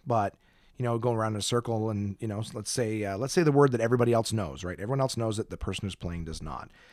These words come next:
Let's say it would be like, um, you know, your favorite musical instrument. You'd say to the first person, "Hey, what's yours like?" And they might be like, "Oh, it has strings." And that's really all the person has to guess up. They don't even know it's an instrument, nothing. They just know it has strings, whatever it is.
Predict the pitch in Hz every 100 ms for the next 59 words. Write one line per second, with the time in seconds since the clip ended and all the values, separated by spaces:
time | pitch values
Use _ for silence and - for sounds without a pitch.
0 | - - 110 - 131 117 104 107 101 85
1 | - 73 78 76 71 67 80 _ _ _
2 | _ _ _ _ _ - 101 78 78 90
3 | 95 104 104 92 85 92 85 76 76 -
4 | 71 - 95 - 120 104 107 104 78 -
5 | 113 117 113 139 127 71 62 - - -
6 | - - - 92 101 98 90 95 85 87
7 | 120 113 101 - - 117 113 - - -
8 | - - 190 - 180 175 143 139 143 127
9 | 131 123 117 - 95 95 - - 127 156
10 | 139 135 120 104 127 123 92 101 117 -
11 | 73 - _ _ _ _ 110 135 156 147
12 | 131 120 104 - 113 113 92 95 104 107
13 | 101 98 87 87 73 - -